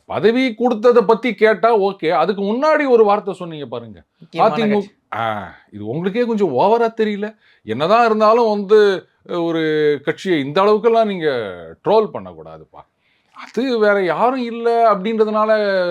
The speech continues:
Speaker 1: குடும்பத்துல இருக்கவங்களுக்கு கொடுத்தாங்களா, இல்ல குடும்பத்துல இருக்கவங்களுக்கு மட்டும்தான் பதவி அப்படின்றதுனால அது கொடுத்தாங்களா, அது நமக்கு தெரியல.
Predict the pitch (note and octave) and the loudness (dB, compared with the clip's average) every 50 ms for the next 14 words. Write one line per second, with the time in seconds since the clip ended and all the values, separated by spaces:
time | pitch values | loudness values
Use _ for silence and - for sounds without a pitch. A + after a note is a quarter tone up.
0 | E3+ E3 D3 E3+ F3+ F#3 F3+ F3+ D#3+ E3+ D#3+ E3 D3+ D3 D3+ D3 D3 C#3+ C#3 B2+ | -2 -4 -2 -2 -2 -2 -2 -4 -4 0 -2 -2 -2 -2 -6 -6 -4 -6 -4 -4
1 | C3 A#2 C3 C3+ C#3 C#3 C#3 B2+ A#2 G#2 F#2 G2 C3 F3+ G#3 G3+ G3+ - _ _ | -4 -6 -4 -8 -6 -2 -2 -2 -2 -2 -2 0 2 4 4 2 0 -4 _ _
2 | - A3 A#3+ A3+ F3+ G#3 A#3+ B3 B3+ B3+ G#3+ A#3+ A#3+ A#3 A3 A3 G3+ A3 G#3+ G3+ | -4 0 0 2 2 2 0 2 2 2 2 4 4 4 4 4 2 -4 -2 -2
3 | G3 F#3+ F#3+ F#3+ F#3+ F3 - F#3 F3+ F#3+ G3 G3 E3+ D3 D#3+ E3 F3 E3+ F3+ F3+ | -2 -2 -2 -2 -4 -4 -6 -6 -4 -4 -4 -4 0 -2 0 0 0 -2 0 0
4 | E3 B2 A#2+ C3+ F3+ G3+ G3 G3 F#3+ F#3 F#3 F#3 F#3 E3 C#3+ C#3+ C3+ C#3+ D3+ C#3+ | 0 -2 -2 -2 -4 0 0 0 0 0 0 0 0 0 -2 -4 -8 -8 -6 -2
5 | D#3 C#3+ C#3 C#3+ D3 C#3 - - F#2+ C#3 D3+ D#3+ D#3+ D#3+ D3 D3+ C#3 _ D#3+ D#3+ | -2 -2 -2 -2 -4 -4 -4 -6 -8 -6 -6 -6 -8 -8 -10 -12 -8 _ -6 -6
6 | E3+ D#3+ C#3+ - D3 - C3+ D#3 | -6 -10 -10 -14 -16 -16 -16 -16